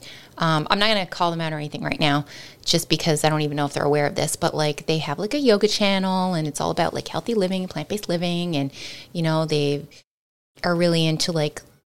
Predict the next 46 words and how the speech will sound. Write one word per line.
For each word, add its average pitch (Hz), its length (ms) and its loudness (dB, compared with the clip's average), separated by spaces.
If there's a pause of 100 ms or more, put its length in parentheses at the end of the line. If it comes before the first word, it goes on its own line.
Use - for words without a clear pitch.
(220)
rescues 156 640 0
and 156 120 -2
stuff - 200 0
like 170 160 0
that, 151 220 6
and 160 100 0
all. 165 320 4 (140)
And 196 180 4
anyways, 175 440 8
they 180 160 8
were 190 120 6
promoting 170 480 2
a 156 60 0
certain 160 280 0
product, 151 420 0
and 160 120 -2
I 156 100 0
was 151 240 -2
like, 160 180 2
"Oh, 349 360 8
and 185 100 -4
I 180 80 -4
think 254 200 -4
this 214 200 -4
is 190 400 -6
even 190 300 0
made 208 200 2
here." 277 300 4
And 196 100 0
I 180 80 0
was 175 200 -4
like, 165 240 -2
"In 190 100 -4
Canada." 262 340 0
And 170 140 -2
I 170 40 -4
was 160 80 -6
like, - 120 -6
"Cool." 262 340 4
So 175 120 0
I, 165 60 4
like, 160 180 0
I 156 40 0
looked 180 260 0
it - 80 6
up, 214 300 6